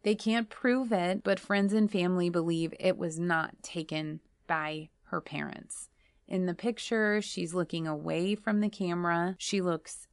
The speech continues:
unhappy. Um, her arms are crossed. She just wouldn't have looked like that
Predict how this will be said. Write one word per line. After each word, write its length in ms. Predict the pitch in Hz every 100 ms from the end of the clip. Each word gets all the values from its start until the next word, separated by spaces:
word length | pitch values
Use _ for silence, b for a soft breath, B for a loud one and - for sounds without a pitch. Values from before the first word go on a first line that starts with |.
| -
unhappy. 1000 | 175 180 160 160 156 196 196 202 214 233 _
Um, 360 | - 175 165 170 -
her 180 | 185 -
arms 280 | 170 170 170
are 100 | 165
crossed. 1000 | - - 170 170 185 208 - - - - _
She 240 | - -
just 300 | 220 233 -
wouldn't 340 | 208 220 214 202
have 220 | 190 185
looked 280 | 170 160 -
like 260 | 139 143
that 280 | - 143 135